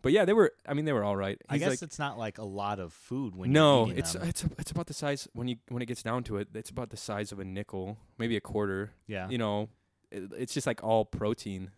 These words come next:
Speaker 2: Right.
Speaker 1: though. So it's good. They're good for you, I'm sure.
Speaker 2: But, like,
Speaker 1: They're
Speaker 2: you're
Speaker 1: just
Speaker 2: not
Speaker 1: not, I don't know. He's like,
Speaker 2: appetizing.
Speaker 1: he said you gotta, what you really do is you get fresh ones and you put 'em on saltine crackers and you
Speaker 2: Mm.
Speaker 1: put hot sauce on 'em.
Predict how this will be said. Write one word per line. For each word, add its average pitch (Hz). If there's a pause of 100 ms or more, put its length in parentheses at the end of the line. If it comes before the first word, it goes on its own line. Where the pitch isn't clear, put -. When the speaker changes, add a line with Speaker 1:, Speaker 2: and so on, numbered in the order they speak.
Speaker 2:
Right. 113
Speaker 1:
though. 104
So 127
it's 123
good. -
They're 165
good 135
for 107
you, 101
I'm 98
sure. 117 (140)
Speaker 2:
But, 139
like, 120
Speaker 1:
They're 127
Speaker 2:
you're 160
Speaker 1:
just 170
Speaker 2:
not 127 (220)
Speaker 1:
not, 120
I -
don't 107
know. 98
He's 165
like, 151
Speaker 2:
appetizing. 107
Speaker 1:
he 185
said 190
you 180
gotta, 143
what -
you 113
really 120
do 110
is 110
you 123
get 139
fresh 120
ones 104
and 107
you 95
put 110
'em 101
on 95
saltine 107
crackers 127
and 113
you 101
Speaker 2:
Mm. -
Speaker 1:
put -
hot -
sauce 95
on 92
'em. 90